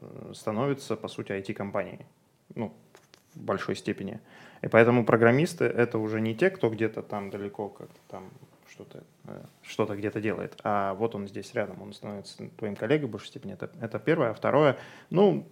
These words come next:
наверное, ещё отчасти, э, та тема, которая щас в I T распространена, те самые soft skills, они также и программистов, скажем так, подталкивают к тому, что,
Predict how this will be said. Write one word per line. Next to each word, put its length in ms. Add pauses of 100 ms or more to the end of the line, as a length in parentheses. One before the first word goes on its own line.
наверное, 520
ещё 260
отчасти, 680 (920)
э, 1080 (200)
та 120
тема, 380
которая 360
щас 180
в 40
I 60
T 120
распространена, 560
те 100
самые 240
soft 260
skills, 240 (640)
они 160
также 640
и 200
программистов, 640
скажем 280
так, 160
подталкивают 580
к 80
тому, 240
что, 520